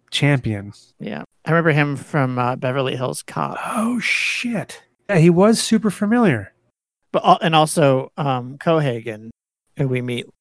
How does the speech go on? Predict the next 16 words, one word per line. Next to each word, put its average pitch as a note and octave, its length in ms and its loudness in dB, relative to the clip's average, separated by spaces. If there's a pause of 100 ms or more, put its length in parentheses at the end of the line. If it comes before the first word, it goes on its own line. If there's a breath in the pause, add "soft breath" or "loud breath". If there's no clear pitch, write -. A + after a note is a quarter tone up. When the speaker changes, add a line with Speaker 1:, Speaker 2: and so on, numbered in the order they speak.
Speaker 2:
later, B2 400 -6
I A#2+ 120 -8
guess. A#2+ 280 -8
We C3+ 80 -4
haven't C3+ 200 -6
met - 140 -6
Cohagen C#3+ 440 -6
yet. E2 240 -8
Speaker 1:
Johnny A#2+ 140 0
Cox. C#3+ 640 -2 (380)
Speaker 2:
He C#3 120 2
was C#3 220 4
the, A#2+ 300 -2 (100)
he's, C#3 220 2
like, A#2+ 180 2
the - 140 -6